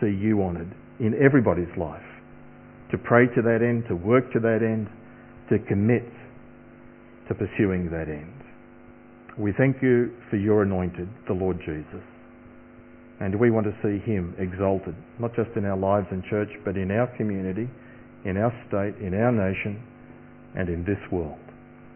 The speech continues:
Lord, energize us by your Spirit and give us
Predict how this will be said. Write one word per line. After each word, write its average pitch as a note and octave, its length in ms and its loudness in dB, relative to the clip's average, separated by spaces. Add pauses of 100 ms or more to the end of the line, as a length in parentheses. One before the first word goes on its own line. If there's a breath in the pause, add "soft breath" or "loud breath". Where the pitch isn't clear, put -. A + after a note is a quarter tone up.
(280)
Lord, G2 220 0
energize G#2+ 440 2
us F#2+ 140 -2 (120)
by F#2 120 -2
your F2 240 -4 (180)
Spirit E2+ 300 -8 (1040 loud breath)
and G2 420 -2
give G#2 140 2
us G2 140 2